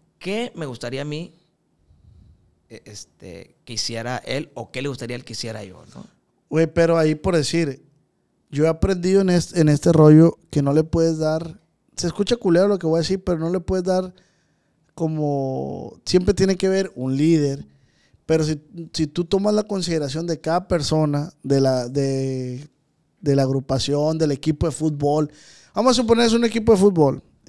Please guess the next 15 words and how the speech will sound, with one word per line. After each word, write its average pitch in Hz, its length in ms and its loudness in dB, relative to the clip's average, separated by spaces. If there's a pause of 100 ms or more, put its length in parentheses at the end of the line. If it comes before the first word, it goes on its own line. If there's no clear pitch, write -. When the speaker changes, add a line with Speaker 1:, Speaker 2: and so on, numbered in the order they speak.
(120)
Speaker 2:
plebes, 247 300 6
¿de 214 80 0
qué 208 120 -4
color 226 280 0
el 226 100 0
jersey? 196 500 -2 (180)
No, 226 280 -2
pues 185 300 -2
amarillo, 175 580 0
no, 220 180 0
pues 214 200 0
rosa, 185 420 0
no, 208 220 -6
pues 190 240 -6
fulano. 151 440 -4